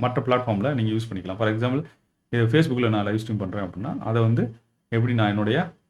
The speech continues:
அஹ், YouTube-ல பயன்படுத்திக்கலாம். இந்த மாதிரி ரீபர்பஸ்க்கும் பயன்படுத்திக்கலாம். இது எல்லாமே நம்ம கத்துக்கிற போறோம். இந்த பயிற்சி வகுப்பு உங்களுக்கு பயனுள்ளதா இருக்கும்னு நினைச்சீங்கன்னா,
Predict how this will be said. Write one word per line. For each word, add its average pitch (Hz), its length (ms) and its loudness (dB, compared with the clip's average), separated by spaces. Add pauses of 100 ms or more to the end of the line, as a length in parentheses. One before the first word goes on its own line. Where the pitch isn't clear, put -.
(300)
அஹ், 113 140 0
YouTube-ல 117 360 2
பயன்படுத்திக்கலாம். 92 580 -4
இந்த 143 160 2
மாதிரி 139 160 2 (160)
ரீபர்பஸ்க்கும் 123 540 -4
பயன்படுத்திக்கலாம். 101 460 -2
இது 113 120 4
எல்லாமே 135 260 4
நம்ம 107 140 0
கத்துக்கிற 110 340 0
போறோம். 160 200 -2 (480)
இந்த 170 180 8
பயிற்சி 160 200 8
வகுப்பு 151 180 2
உங்களுக்கு 117 240 2
பயனுள்ளதா 131 320 2
இருக்கும்னு 117 240 0
நினைச்சீங்கன்னா, 101 340 -4